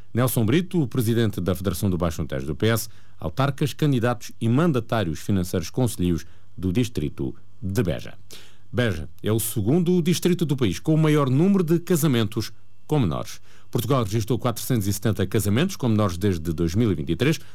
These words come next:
um fenómeno que aumentou quase cento e noventa por cento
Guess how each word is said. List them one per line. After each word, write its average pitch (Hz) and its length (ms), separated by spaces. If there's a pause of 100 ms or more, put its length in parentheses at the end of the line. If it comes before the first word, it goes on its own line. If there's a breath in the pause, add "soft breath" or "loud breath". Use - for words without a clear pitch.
(100)
um 143 100
fenómeno 131 480
que 117 140
aumentou 117 380
quase 113 400
cento - 440
e 120 60
noventa 98 380
por - 100
cento 95 260